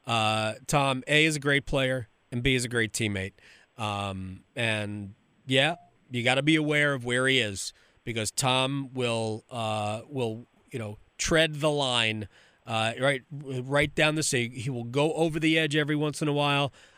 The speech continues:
Uh, that's, th-, that's the kind of player he is, and that's what makes him effective. Um, and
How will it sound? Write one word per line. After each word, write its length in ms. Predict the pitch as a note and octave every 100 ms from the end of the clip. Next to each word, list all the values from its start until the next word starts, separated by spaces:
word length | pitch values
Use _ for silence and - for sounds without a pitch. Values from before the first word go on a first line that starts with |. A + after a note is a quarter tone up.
| _
Uh, 320 | A2+ A2+ A2+ A2+
that's, 440 | B2+ C3+ C#3+ - -
th-, 140 | B2+
that's 200 | C3 C3+
the 80 | -
kind 200 | - C#3+
of 80 | D3
player 280 | D#3 D3+ D3
he 140 | D3
is, 220 | D3+ D3+ -
and 120 | A#2+ A#2
that's 200 | A2+ A2+
what 200 | A#2 -
makes 400 | B2+ C3+ C#3+ -
him 140 | D3
effective. 580 | C3+ C3 A#2 - - - - _ _ -
Um, 480 | G#2+ G#2 G2+ G#2 -
and 520 | - A#2+ A2+ A2 A2